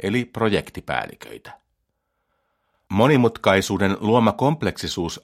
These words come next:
vaivaa kuitenkin kaikkia hierarkkisesti johdettuja organisaatioita. Näissä organisaatioissa moni työntekijä ja johtaja pelkää epäonnistumista, virheitä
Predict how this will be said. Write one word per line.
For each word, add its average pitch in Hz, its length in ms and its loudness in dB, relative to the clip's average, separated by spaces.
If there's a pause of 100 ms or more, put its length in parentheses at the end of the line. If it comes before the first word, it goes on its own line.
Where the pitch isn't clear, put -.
(120)
vaivaa 98 400 2
kuitenkin 92 640 -2
kaikkia 92 600 -2 (240)
hierarkkisesti 92 840 -2
johdettuja 101 580 0
organisaatioita. 71 1120 -6 (960)
Näissä 107 500 0 (120)
organisaatioissa 90 1160 0 (300)
moni 107 280 0
työntekijä 87 840 -2 (220)
ja 90 60 -4
johtaja 92 540 -2
pelkää 87 520 0
epäonnistumista, 78 1160 -4 (340)
virheitä 80 680 -4